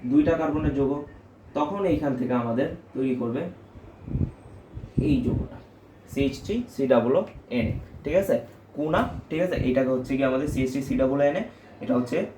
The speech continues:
সোডিয়াম ইথানয়েড। ওকে, এটা কি? সোডিয়াম মিথানয়েড। Just কার্বন সংখ্যাটা চিন্তা করো। এখানে খেয়াল করো,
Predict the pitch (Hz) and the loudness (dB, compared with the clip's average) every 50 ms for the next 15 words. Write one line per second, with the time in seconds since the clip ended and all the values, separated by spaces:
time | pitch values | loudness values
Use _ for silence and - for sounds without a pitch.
0 | - - - - 127 123 127 135 160 196 254 - - - - - - - - - | -20 -14 -4 0 2 4 4 4 2 2 0 -4 -6 -14 -20 -20 -20 -20 -20 -20
1 | - - - - - - - - - - - - 147 147 - - 117 117 - - | -20 -20 -20 -20 -20 -20 -20 -20 -18 -16 -8 -2 -2 -2 0 0 0 0 0 -2
2 | - - - - - - - - - - - - 131 170 220 240 - - - - | -4 -6 -8 -10 -14 -16 -18 -20 -20 -18 -12 -6 0 0 0 0 0 -6 -12 -12
3 | - - 127 139 147 131 120 110 - - - - 127 123 123 139 165 214 226 - | -8 -4 -2 0 0 0 0 -2 -4 -8 -4 0 2 2 4 4 2 2 0 -4
4 | - - - - 127 127 123 - 131 117 107 - - - - - - - - - | -8 -10 -4 0 2 2 2 2 0 -2 -4 -4 -8 -14 -18 -20 -20 -20 -20 -12
5 | - - 156 - - - - - - - - - - - 196 202 190 190 180 156 | 0 4 4 4 4 2 -10 -16 -18 -20 -20 -10 0 4 6 6 6 6 4 2
6 | - 165 135 120 127 117 127 120 - - 123 110 107 104 95 - - 120 - - | 2 0 0 0 0 0 -2 -2 0 -2 -4 -4 -4 -6 -8 -10 -12 -12 -12 -4
7 | - 147 151 180 185 180 - - 175 160 160 180 190 233 247 | -2 2 4 4 2 2 2 2 0 4 6 6 6 6 4